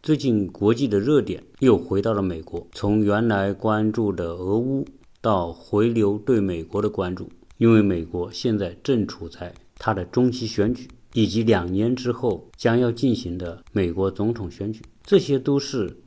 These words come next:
影响国际未来走向的大事件。这里头，埃隆·马斯克是一个最受世界关注的人物，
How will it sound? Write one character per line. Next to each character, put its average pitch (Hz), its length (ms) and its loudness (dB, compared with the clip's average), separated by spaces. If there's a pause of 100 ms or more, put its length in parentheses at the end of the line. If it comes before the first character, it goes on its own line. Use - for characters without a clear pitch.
影 117 220 4
响 98 220 -2
国 92 160 -2
际 110 160 -2
未 123 220 2
来 92 180 -4
走 82 260 -8
向 101 240 -8
的 - 120 -12 (140)
大 98 140 -8
事 92 200 -12
件。 87 200 -12 (400)
这 185 120 4
里 120 160 4
头， 104 400 2
埃 147 100 2
隆· 147 220 6
马 87 160 -2
斯 - 160 -14
克 117 180 0
是 107 240 -4
一 95 100 -2
个 92 320 -2 (160)
最 185 200 8
受 123 180 -2
世 - 180 -6
界 98 160 -2
关 131 280 0
注 135 120 0
的 90 80 -2
人 78 200 -8
物， 82 120 -14